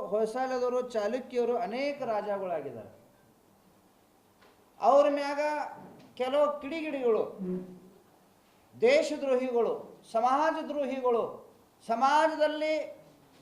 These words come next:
ಅಸಹಿಷ್ಣುತೆ, ಸಮಾಜದಲ್ಲಿ ಹೋರಾಟ ಆಗ್ಬೇಕಾ, ಸಮಾಜದಲ್ಲಿ ಮಾನಸಿಕತಾ ಖಿನ್ನ ಆಗ್ಬೇಕಾ, ಸಮಾಜದಲ್ಲಿ ಅನೇಕ ಪ್ರಕಾರ ಮಾ-, ಮಾನಸಿಕ, ಏ,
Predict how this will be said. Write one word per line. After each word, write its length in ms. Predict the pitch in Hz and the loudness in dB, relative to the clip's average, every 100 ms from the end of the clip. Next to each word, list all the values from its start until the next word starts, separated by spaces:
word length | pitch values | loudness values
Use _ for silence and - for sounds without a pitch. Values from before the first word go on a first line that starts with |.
| - - 262 | -20 -2 2
ಅಸಹಿಷ್ಣುತೆ, 1000 | 311 311 302 311 302 294 294 294 262 220 - | 4 4 0 0 -4 -8 -8 -2 0 0 -2
ಸಮಾಜದಲ್ಲಿ 680 | 240 277 294 294 294 294 | -2 0 0 -2 -4 -4
ಹೋರಾಟ 400 | 269 262 294 294 | -2 0 0 -2
ಆಗ್ಬೇಕಾ, 460 | 285 277 262 262 254 | -2 -2 -2 -4 -6
ಸಮಾಜದಲ್ಲಿ 640 | - 254 285 285 277 285 | -4 -4 -2 -2 -4 -4
ಮಾನಸಿಕತಾ 640 | 277 247 262 254 302 - 302 | -6 -6 -8 -10 -10 -6 -6
ಖಿನ್ನ 300 | - 269 262 | -4 -4 -4
ಆಗ್ಬೇಕಾ, 420 | 254 247 247 226 | -4 -2 0 0
ಸಮಾಜದಲ್ಲಿ 680 | 220 240 262 285 285 285 277 | 0 2 4 4 2 0 0
ಅನೇಕ 500 | 254 294 311 302 - | -2 2 2 2 0
ಪ್ರಕಾರ 400 | 269 277 285 294 254 - - - - | -6 0 0 2 0 -2 -16 -20 -8
ಮಾ-, 320 | 165 208 220 | 0 4 4
ಮಾನಸಿಕ, 580 | 220 240 262 247 320 320 | 2 0 -2 -6 -2 2
ಏ, 280 | 277 262 | 4 4